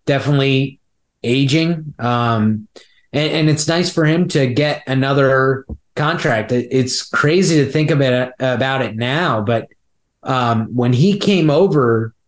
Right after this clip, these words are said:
from, uh, from Japan, he signed an eight-year, twenty-five million dollar contract with the Dodgers. So he's really been underpaid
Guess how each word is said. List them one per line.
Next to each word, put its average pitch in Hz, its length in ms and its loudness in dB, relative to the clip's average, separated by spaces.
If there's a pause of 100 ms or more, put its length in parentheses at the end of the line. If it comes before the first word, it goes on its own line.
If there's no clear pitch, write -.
(120)
from, 139 680 0
uh, 123 420 -2
from 143 260 0
Japan, 123 720 -2 (360)
he 147 100 2
signed 170 280 0
an 123 200 -2
eight-year, 165 580 2
twenty-five 156 580 -2
million 139 300 2
dollar 123 260 0
contract 120 680 -4 (480)
with 120 240 0
the 127 100 0
Dodgers. 117 480 -2
So 131 120 2
he's 131 200 2
really 190 260 4
been 120 280 -2
underpaid 139 760 -2